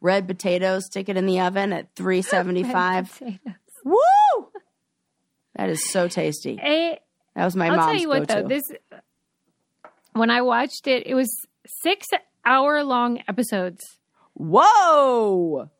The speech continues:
Speaker 1: That's a lot of
Speaker 2: And
Speaker 1: info.
Speaker 2: it's a lot of Paul Newman and Joanne Woodward, and I've never seen even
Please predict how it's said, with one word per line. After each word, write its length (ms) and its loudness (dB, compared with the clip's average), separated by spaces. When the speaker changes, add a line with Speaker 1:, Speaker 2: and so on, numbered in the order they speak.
Speaker 1:
That's 160 -2
a 60 4
lot 280 4
of 100 -2
Speaker 2:
And 140 2
Speaker 1:
info. 460 0
Speaker 2:
it's 200 -2
a 60 -2
lot 240 0
of 100 -6
Paul 160 -2
Newman 300 0
and 100 0
Joanne 280 0
Woodward, 360 -2
and 220 -2
I've 200 0
never 240 -2
seen 380 -4
even 600 -4